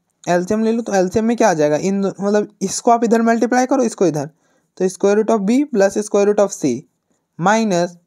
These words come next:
square root of C plus square root of A, और upon में इन दोनों का प्रोडक्ट square root of C plus square root of A into square root of B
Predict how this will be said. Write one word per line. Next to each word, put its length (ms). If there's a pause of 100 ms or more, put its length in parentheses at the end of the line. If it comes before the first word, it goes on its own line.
(180)
square 280
root 140
of 140
C 200 (300)
plus 260 (140)
square 240
root 140
of 200 (160)
A, 240 (640)
और 180
upon 220
में 200
इन 180
दोनों 260
का 180
प्रोडक्ट 520
square 260
root 180
of 100
C 300
plus 320
square 240
root 220
of 160
A 120 (720)
into 360 (120)
square 280
root 200
of 160
B 140